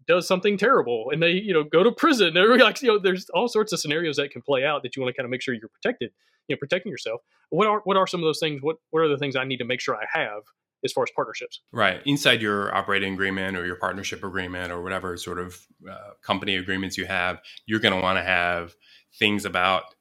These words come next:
Speaker 2: a process for transferring ownership, you know, whether you, uh, someone wants to sell their ownership to some third party, right? You don't necessarily want one of your partners to sell their half of the company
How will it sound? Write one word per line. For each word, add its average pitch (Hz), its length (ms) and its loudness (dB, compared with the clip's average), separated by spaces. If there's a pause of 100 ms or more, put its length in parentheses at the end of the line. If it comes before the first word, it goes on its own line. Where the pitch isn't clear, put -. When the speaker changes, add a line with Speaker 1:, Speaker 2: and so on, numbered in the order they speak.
Speaker 2:
a 95 240 -8
process - 560 -2
for 87 520 -6 (420)
transferring 104 640 0
ownership, 98 640 -2 (240)
you 107 100 -14
know, 87 160 -8
whether 90 220 -6
you, 90 540 -10 (320)
uh, 62 60 -20 (260)
someone 98 360 -4
wants 92 220 -8
to - 120 -14
sell 110 220 2
their 104 160 0
ownership 101 420 -6
to 90 260 -6
some 92 420 -8
third 92 220 -4
party, 123 480 -4
right? 98 220 2
You 107 100 -4
don't 101 160 -2
necessarily 101 420 0
want 95 220 -4
one 98 100 -4
of 92 40 -4
your 90 100 -8
partners 95 400 -4
to 107 80 -14
sell 92 240 -6
their 92 400 -4 (300)
half 98 200 2
of - 60 -14
the - 80 -6
company 101 500 -6